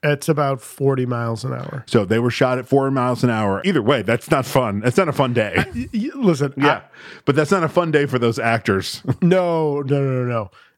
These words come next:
Speaker 1: Um,
Speaker 2: Yeah.
Speaker 1: you know what it reminded me of? A-, and again, a lot of fun, and you gotta just accept it for what it is. The, um, do you remember the movie Priest starring Paul Bettany
Speaker 2: Yes.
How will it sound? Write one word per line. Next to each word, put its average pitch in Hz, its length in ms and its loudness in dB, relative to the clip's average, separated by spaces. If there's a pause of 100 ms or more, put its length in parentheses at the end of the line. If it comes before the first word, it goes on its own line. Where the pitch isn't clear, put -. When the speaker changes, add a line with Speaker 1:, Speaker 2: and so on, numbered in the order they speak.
Speaker 1:
Um, 139 260 0
Speaker 2:
Yeah. 90 160 -2
Speaker 1:
you 170 60 2
know 208 60 4
what 214 80 -2
it 196 40 -2
reminded 151 420 0
me 135 140 0
of? 113 380 -6 (160)
A-, 196 80 -4 (100)
and 185 100 4
again, 135 300 -4 (180)
a 147 40 -2
lot 165 240 2
of 147 100 -4
fun, 143 600 0
and 156 120 0
you 147 80 0
gotta 143 220 0
just 139 400 -4 (180)
accept - 520 -2
it 131 100 0
for 139 160 0
what 127 140 -2
it 123 100 -4
is. 123 320 -4 (340)
The, 139 460 0 (480)
um, 110 420 -4 (200)
do - 60 -18
you - 20 -20 (220)
remember 165 180 2
the 170 100 0
movie 151 260 0
Priest - 760 -4 (380)
starring 127 600 -2 (280)
Paul 135 220 2
Bettany 151 300 2
Speaker 2:
Yes. 147 140 -10